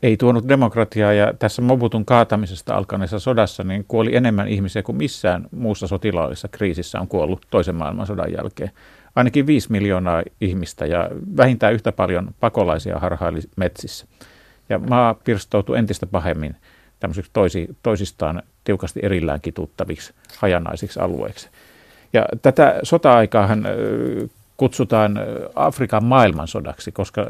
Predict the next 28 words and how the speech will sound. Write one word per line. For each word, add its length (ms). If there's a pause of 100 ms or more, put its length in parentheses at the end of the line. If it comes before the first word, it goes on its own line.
siellä 340
hallituksen 500
puolella 640
taisteli 440
joukkoja 420
Namibiasta 720
ja 180
Angolasta 640
ja 140 (280)
Zimbabwesta 600
ja 120
Tsadista, 540
ja 180 (640)
hallitusta, 500
ö, 160 (540)
vastaan 460
to-, 140
sotiin 320
sitten 340
Ugandan 340
ja 80
Ruandan 460
armeijat, 360
jotka 220
otti 200
myös 200
keskenään 480
yhteen. 440